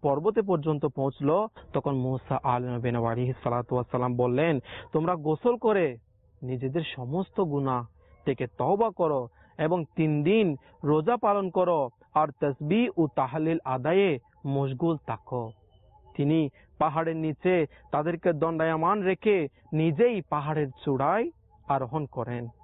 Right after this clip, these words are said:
নিচ থেকে তারা দেখল যে নূরানি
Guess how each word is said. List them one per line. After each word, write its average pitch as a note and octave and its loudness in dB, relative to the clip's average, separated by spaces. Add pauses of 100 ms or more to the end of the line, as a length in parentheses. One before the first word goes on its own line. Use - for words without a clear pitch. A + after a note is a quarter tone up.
(360)
নিচ D#3 4 (120)
থেকে F#3 0 (300)
তারা F3 2
দেখল E3 -2
যে F3 2 (280)
নূরানি F#3+ 2